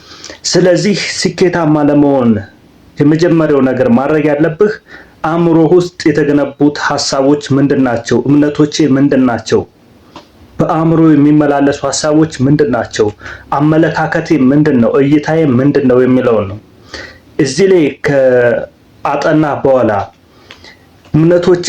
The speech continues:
ምንድን ናቸው ብለህ ካሰብክ በኋላ ያንን እምነትህን ለመቀየር መስራት አለብህ። ስኬታማ ከመሆን በፊት እይታህን፣ አስተሳሰብህን መቀየር አለብህ። ምክንያቱም እስከ ዛሬ ይዘህ የመጣኸው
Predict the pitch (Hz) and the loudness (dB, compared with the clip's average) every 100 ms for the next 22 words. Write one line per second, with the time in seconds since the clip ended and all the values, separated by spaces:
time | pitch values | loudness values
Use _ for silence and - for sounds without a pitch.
0 | 156 151 156 147 139 135 120 131 127 - | 0 2 2 0 0 -2 -2 0 -2 -2
1 | 143 - 143 - 143 139 147 170 196 - | -4 -2 -4 -2 0 2 2 0 -4 -14
2 | _ _ _ _ _ _ _ _ _ _ | _ _ _ _ _ _ _ _ _ _
3 | 151 135 139 143 135 135 139 139 127 135 | 0 0 2 0 0 0 0 0 -2 -2
4 | 139 120 127 131 131 131 127 120 117 - | 0 0 0 0 0 -2 0 0 -2 -4
5 | 123 117 107 104 101 - - - - _ | -6 -4 -4 -4 -6 -10 -14 -16 -20 _
6 | - - - 139 131 127 127 - 120 113 | -12 -8 -4 -2 -2 -2 -2 0 0 2
7 | 110 110 113 107 113 - - - _ _ | 0 0 0 0 -4 -6 -14 -14 _ _
8 | _ - - - - _ 147 131 151 151 | _ -20 -20 -20 -20 _ -2 0 0 0
9 | 127 127 113 - - - 151 156 147 147 | -4 -4 -4 -6 -6 -6 -4 -4 -2 0
10 | 143 135 127 127 131 127 107 101 101 95 | 2 0 -2 -2 -2 0 -2 -4 -4 -6
11 | - - - - _ _ _ _ _ _ | -12 -14 -14 -16 _ _ _ _ _ _
12 | _ 139 - 165 165 160 143 - 165 131 | _ -4 -2 -2 0 -2 -2 -2 -2 0
13 | 147 151 139 127 131 131 123 - 123 147 | 0 0 0 0 0 0 -2 -4 -4 -4